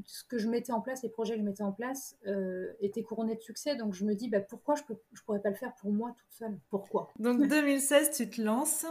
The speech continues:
Speaker 2: Euh, tu te lances
Speaker 1: Oui.
Speaker 2: sous quel statut ?
Speaker 1: Alors, je me lance d'abord en portage salarial.
Speaker 2: OK.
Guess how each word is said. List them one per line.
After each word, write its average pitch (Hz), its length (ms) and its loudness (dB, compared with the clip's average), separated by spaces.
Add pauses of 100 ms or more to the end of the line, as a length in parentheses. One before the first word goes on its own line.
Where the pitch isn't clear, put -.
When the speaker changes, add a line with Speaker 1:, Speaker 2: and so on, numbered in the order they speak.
(160)
Speaker 2:
Euh, 214 560 0
tu 240 140 -4
te - 80 -8
lances 277 140 2
Speaker 1:
Oui. - 40 0
Speaker 2:
sous 247 100 -2
quel 254 200 2
statut ? 247 560 -2 (100)
Speaker 1:
Alors, 208 300 4
je 220 140 -4
me 240 140 2
lance 311 420 2
d'abord 262 360 2
en 208 80 0
portage 247 380 -4
salarial. 190 520 -6 (140)
Speaker 2:
OK. 202 220 -12